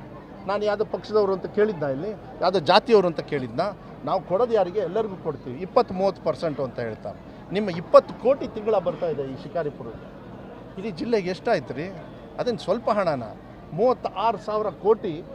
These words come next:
ಈ ವರ್ಷಕ್ಕೆ ಮೀಸಲಾಗಿಟ್ಟಿದ್ದಾರೆ. ಅದನ್ನು ಭಾಳ ಅದ್ಭುತವಾಗಿ ಹೆಮ್ಮೆಯಿಂದ ನಾವು ಹೇಳ್ಕೊಳ್ಳಿಕ್ಕೆ ಇಷ್ಟಪಡ್ತೀವಿ. ಇದನ್ನು ಯಾರ್ಯಾರು ಕಂಡಮ್ ಮಾಡ್ತಾರೆ ವಿರೋಧ ಪಕ್ಷದವರು, ನಾನು ಹೇಳ್ತೀನಿ, ಅವರೇ ಕಂಡಮ್ ಆಗಿ ಹೋಗ್ಬಿಡ್ತಾರೆ,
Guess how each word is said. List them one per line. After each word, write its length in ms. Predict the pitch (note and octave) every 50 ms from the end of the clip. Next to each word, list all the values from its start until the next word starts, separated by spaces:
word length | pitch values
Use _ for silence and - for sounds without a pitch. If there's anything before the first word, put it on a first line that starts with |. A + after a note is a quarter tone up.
| - -
ಈ 100 | D3 E3+
ವರ್ಷಕ್ಕೆ 440 | F#3+ E3 D3+ D3 - - E3+ D#3 F3+
ಮೀಸಲಾಗಿಟ್ಟಿದ್ದಾರೆ. 920 | D#3 C#3+ D#3+ E3+ - - D#3+ D3+ C#3+ C3+ C3+ B2 - - B2 B2+ B2+ C#3 E3+ E3+ E3 D3 - - -
ಅದನ್ನು 200 | D3 F3 E3+ D#3
ಭಾಳ 240 | C3 C#3 E3+ G#3+
ಅದ್ಭುತವಾಗಿ 680 | A3 G3 D#3 D#3 D3+ F3 F3 F#3 - E3 D3+ D3+ D#3+ F#3
ಹೆಮ್ಮೆಯಿಂದ 440 | D#3 C3 C#3 D3+ E3+ E3 D3+ C#3+ C3+
ನಾವು 220 | C#3+ B2+ B2+ B2+ A#2+
ಹೇಳ್ಕೊಳ್ಳಿಕ್ಕೆ 500 | B2+ A#2+ A2+ - C#3 B2+ B2 - - A#2+
ಇಷ್ಟಪಡ್ತೀವಿ. 600 | - - C#3 - - B2 A2 - C3+ C#3 E3 - - - - - - -
ಇದನ್ನು 220 | C#3+ C#3+ D3+ C#3+
ಯಾರ್ಯಾರು 440 | C#3+ C#3 C#3 C#3+ E3+ G3+ G3+ G3 G3+
ಕಂಡಮ್ 380 | - - D#3+ D3+ D#3+ F3+ E3+ D3 C#3
ಮಾಡ್ತಾರೆ 360 | C#3+ C#3 C#3+ - C#3 A#2+ G#2+ G2 - - - - - - - -
ವಿರೋಧ 240 | C3+ D3+ E3 E3+ C#3+ C3+
ಪಕ್ಷದವರು, 500 | - C#3+ A2+ - - C3 B2+ A2+ G#2 G#2+ - - - - - - - - - - -
ನಾನು 100 | D3+ C#3+ E3+
ಹೇಳ್ತೀನಿ, 260 | D#3+ - F3+ F#3+ G3 E3 D3
ಅವರೇ 140 | E3 A3+ A#3+
ಕಂಡಮ್ 360 | A3 G3+ G#3+ G3 F3+ E3 D#3
ಆಗಿ 120 | D3+ C3+ B2+
ಹೋಗ್ಬಿಡ್ತಾರೆ, 500 | C3 A#2+ - A#2+ - - - - -